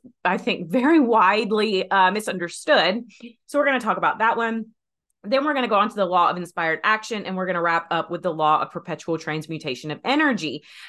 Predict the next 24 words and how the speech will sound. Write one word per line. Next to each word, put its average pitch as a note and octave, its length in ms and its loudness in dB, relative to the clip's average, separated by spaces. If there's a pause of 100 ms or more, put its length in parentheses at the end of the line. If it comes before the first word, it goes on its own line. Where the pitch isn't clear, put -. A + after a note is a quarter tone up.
(120)
And G#3+ 180 2
then F#3 160 2
in F3+ 200 0
next F4 260 0
week's D#4+ 220 -2
episode, C4 500 0
we're G3 140 -4
gonna F#3+ 180 -2
go F3+ 100 0
over D#3+ 280 -2
the D#3+ 100 -4
next C4 400 -4
three, A#3+ 400 -4
and F3+ 160 -4
then F3 160 -4
the F3 80 -2
last F3+ 340 0
episode, E3 340 -8
we'll D#3 100 -6
go D#3+ 120 0
over D#3 140 -2
the C#3+ 80 -4
final C3+ 360 -2
three. C3 340 -8